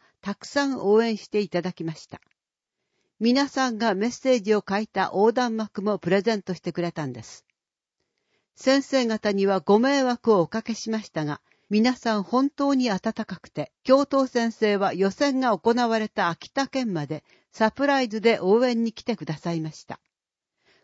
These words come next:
会場で気がつけなかったことがとても申し訳ないです。かっこ汗。本当にたくさんの人に支えていただいたことが今回の結果につながったんだと思います。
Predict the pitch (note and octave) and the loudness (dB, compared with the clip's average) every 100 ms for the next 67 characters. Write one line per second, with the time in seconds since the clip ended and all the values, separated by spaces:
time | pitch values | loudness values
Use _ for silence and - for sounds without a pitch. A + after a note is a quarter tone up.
0 | _ - C4 C4 A#3 A#3+ G#3 G#3+ - G#3 | _ 0 2 4 4 4 4 0 -2 -4
1 | C#4+ - C4 B3+ A#3+ A#3 A3 G#3+ G3+ G#3 | -4 -2 -2 -2 -4 -6 -6 -6 -4 -2
2 | G3+ G#3 G#3+ C4 C4 G3+ F#3+ F#3 G#3 F#3+ | -2 0 2 4 4 4 2 0 -4 -4
3 | F#3 E3+ C#3+ A2+ - - _ _ _ _ | -2 -2 -2 -8 -14 -20 _ _ _ _
4 | _ _ - C4 _ - E3 F#3+ G3+ - | _ _ -8 -8 _ -4 -4 -4 -8 -10
5 | - _ _ _ _ _ _ _ _ C4 | -12 _ _ _ _ _ _ _ _ 4
6 | C4+ - A#3+ A#3 G#3+ - G#3 - - C#4+ | 4 4 4 4 2 -2 -6 -4 0 0
7 | C4 C4+ - C#4 B3+ - F#3+ B3+ C4 B3+ | 0 -2 0 2 2 0 -4 -2 -2 -2
8 | C4 A3+ A3+ A3+ A#3 - G#3+ G3+ F3+ D#3+ | -4 -2 -2 -2 -2 -6 -8 -6 -4 -4
9 | D#3 _ _ - D4 - A#3 G#3+ G3 F3+ | -6 _ _ 2 2 2 0 0 0 -2
10 | F#3+ - C4+ A#3+ A#3 G3 G#3 A3 A#3+ - | -6 -2 0 0 -2 -2 -2 -2 -6 -4
11 | A3 G#3 G#3+ F3 D3 C#3 B2+ C3 - - | -2 -4 -2 0 0 -2 -6 -10 -16 -20